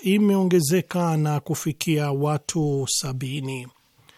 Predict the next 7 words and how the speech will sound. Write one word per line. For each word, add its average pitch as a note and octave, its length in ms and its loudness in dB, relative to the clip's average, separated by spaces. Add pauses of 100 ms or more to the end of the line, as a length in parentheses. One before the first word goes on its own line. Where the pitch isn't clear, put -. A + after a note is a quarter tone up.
(680)
Mshauri F3 720 6
wa E3+ 200 4
waziri E3 480 6
wa E3 180 4
intelijensia D#3+ 1040 2
wa D#3 160 0
Iran D#3+ 500 2